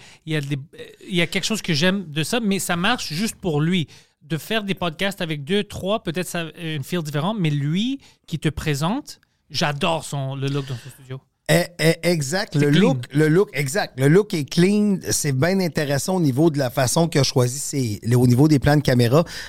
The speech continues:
Speaker 2: Mais personnellement, moi, ce que, c'est juste que j'aimerais ça qu'un studio soit plus adapt-, adaptatif, tu sais, c'est-à-dire de, soit des stations à l'intérieur du studio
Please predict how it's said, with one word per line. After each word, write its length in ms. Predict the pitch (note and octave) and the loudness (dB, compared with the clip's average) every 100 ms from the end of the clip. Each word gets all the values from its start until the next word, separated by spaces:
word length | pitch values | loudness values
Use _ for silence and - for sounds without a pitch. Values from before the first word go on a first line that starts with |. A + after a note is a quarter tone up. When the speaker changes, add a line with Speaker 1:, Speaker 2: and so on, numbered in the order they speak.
| - | 0
Speaker 2:
Mais 100 | C3 | 2
personnellement, 960 | B2+ E3+ F3+ - F#3+ F3 C#3 C3+ E3 | 2 0 -2 -2 -2 0 2 2 0
moi, 580 | E3 C3 B2 C3 D3 D#3 D#3 _ _ _ _ _ _ | 0 0 2 4 4 4 -2 _ _ _ _ _ _
ce 260 | - - - - | -6 -2 -2 -2
que, 500 | - B2 A#2 A2 A2 - - - - - | 2 4 4 2 -2 -8 -18 -8 -6 -4
c'est 260 | - D3+ | 0 2
juste 280 | C3 F#3+ - | 4 4 2
que 200 | - D#3+ - - | 2 2 0 -4
j'aimerais 260 | - C3 C#3+ | 0 4 4
ça 100 | G#3+ | 2
qu'un 180 | G3 D3 | 2 2
studio 280 | - C#3+ | 2 0
soit 220 | F#3 D#3+ A#2+ | 2 2 2
plus 240 | - F3+ - | 2 0 2
adapt-, 480 | C3+ C3 C3+ - _ | 2 2 0 -2 _
adaptatif, 840 | - C3 C3+ - B2+ - - F#3+ - | 0 2 2 4 2 2 2 2 2
tu 60 | - | 0
sais, 80 | F3 | 0
c'est-à-dire 500 | - C3+ A2 D#3 C#3 | 2 2 2 0 0
de, 100 | C3 - - | -4 -6 -2
soit 200 | - A3+ | 2 2
des 160 | E3+ | 2
stations 840 | C3 - D#3+ C#3 C3+ - D#3+ G3 G3 | -4 -2 -2 0 -2 -2 -2 0 0
à 80 | D#3+ | 0
l'intérieur 560 | D3+ C#3+ C3+ D3 D#3 | 0 0 4 4 4
du 100 | C3+ | -2
studio 540 | A#2+ - B2 B2 F3+ | -6 -6 -2 4 4